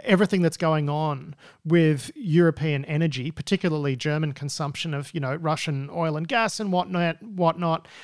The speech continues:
Uh, and then we got this attack against a turbine manufacturer. I don't know. And we haven't seen, we haven't seen this confirmed that it's ransomware. So I, for some reason, I just was drawn to this story and I thought,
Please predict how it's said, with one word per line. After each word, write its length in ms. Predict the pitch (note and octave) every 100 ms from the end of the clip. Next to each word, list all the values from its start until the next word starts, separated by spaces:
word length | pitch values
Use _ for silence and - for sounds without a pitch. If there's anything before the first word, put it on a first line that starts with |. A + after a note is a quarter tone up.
| - -
Uh, 200 | F3 E3+
and 120 | G3+
then 80 | A#3+
we 80 | A3
got 100 | G3+
this 140 | F#3
attack 360 | F#3 - F3+ E3+
against 260 | D#3 D3+
a 40 | -
turbine 500 | - F#3+ F3+ F3 E3
manufacturer. 680 | D#3+ D#3+ - D3+ - D3+ C#3+ - - -
I 120 | D4
don't 100 | D4
know. 360 | D4 D4+ D#3 - _
And 100 | G#3+
we 80 | B3
haven't 240 | A3 B3+ A#3
seen, 400 | G3+ A3+ F#3 D3
we 80 |
haven't 160 | E3 F#3+
seen 180 | - F3+
this 100 | D3+
confirmed 440 | D3 - D#3 E3
that 80 | C3
it's 140 | B2
ransomware. 600 | - A#2 A#2+ D#3 D#3 D3 -
So 440 | - D3 C#3+ C3 - - _ - -
I, 320 | - - - - - _
for 140 | - A3+
some 280 | - B3 C4+
reason, 300 | A3 G#3+ F#3+
I 120 | E3
just 300 | D3+ F3+ -
was 120 | E3+ D3+
drawn 260 | E3+ E3+
to 80 | E3
this 120 | D3+ -
story 340 | - D3+ C#3+
and 80 | C3
I 60 |
thought, 320 | C3 D3 C3